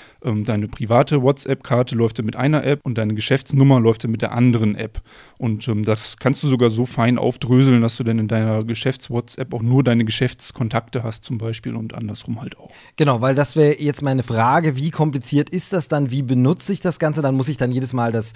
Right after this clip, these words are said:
Speaker 2: Smartphone neu starten und dann wähle ich am Anfang irgendwie aus, jetzt mit der sim-Karte starten, jetzt mit der sim-Karte starten oder, ähm, wie umständlich ist das?
Speaker 1: Das ist eigentlich gar nicht umständlich und super einfach. Man kann das in den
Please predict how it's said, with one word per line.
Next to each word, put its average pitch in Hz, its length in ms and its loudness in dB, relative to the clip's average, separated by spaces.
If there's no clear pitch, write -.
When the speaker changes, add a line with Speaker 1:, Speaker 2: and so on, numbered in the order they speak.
Speaker 2:
Smartphone 123 720 0
neu 127 260 4
starten 156 640 0
und 143 80 -2
dann 120 220 2
wähle 131 160 2
ich 120 80 0
am 107 100 -4
Anfang 139 320 -2
irgendwie 117 300 -2
aus, 139 340 0
jetzt 120 240 -4
mit 104 160 -8
der 127 140 0
sim-Karte 123 480 -4
starten, 117 360 -4
jetzt 110 200 -4
mit 104 120 -6
der 123 120 -2
sim-Karte 117 420 -6
starten 110 460 -6
oder, 120 420 0
ähm, 110 220 -4
wie 127 240 -6
umständlich 127 480 -2
ist - 180 -10
das? - 200 -18
Speaker 1:
Das - 200 -16
ist - 160 -10
eigentlich 127 320 0
gar 113 220 0
nicht 127 120 0
umständlich 131 540 0
und 117 80 0
super 120 380 -4
einfach. 131 400 0
Man 113 160 0
kann 120 160 2
das 117 120 0
in 120 120 2
den 110 220 2